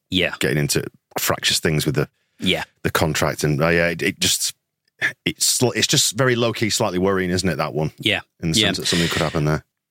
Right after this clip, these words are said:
Speaker 1: I suppose the debate with Sinisterra is, given that he's a really, really good player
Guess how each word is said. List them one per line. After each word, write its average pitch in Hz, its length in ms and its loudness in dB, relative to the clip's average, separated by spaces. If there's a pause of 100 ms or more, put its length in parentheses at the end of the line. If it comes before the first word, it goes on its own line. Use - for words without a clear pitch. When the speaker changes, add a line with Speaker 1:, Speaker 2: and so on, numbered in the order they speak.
(200)
Speaker 1:
I 127 60 0
suppose 233 320 -2
the 214 100 0
debate 170 380 0
with 110 100 0
Sinisterra 104 720 0 (100)
is, 98 360 0 (520)
given 202 260 0
that 214 80 0
he's 143 200 0
a 123 60 0
really, 120 320 0
really 107 220 2
good 98 220 -4
player - 320 -2